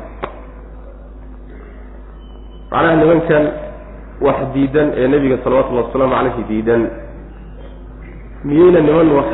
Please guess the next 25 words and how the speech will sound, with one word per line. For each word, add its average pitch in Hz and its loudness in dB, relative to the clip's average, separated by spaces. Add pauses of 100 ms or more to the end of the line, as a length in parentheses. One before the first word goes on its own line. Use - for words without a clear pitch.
(140)
garan 143 4
hayo 127 2
oo 107 0 (140)
xog 151 2
haya 123 4
miyaynan 123 4
ahayn? 101 -2 (1160)
Miyayna 139 4
dhulka 139 2
marin, 117 2 (1500)
oo 135 4
aynan 160 6
fiirinin 147 4
bal 151 2
bulshooyinkii 143 2
ka 156 0
horreeyey, 143 4
ummadihii 139 4
ka - 0
horreeyey, 101 0 (840)
arrinkooda 151 4
wuxuu 143 2
ku 135 -2
dambeeyey? 95 -2 (1400)
Yacni, 151 6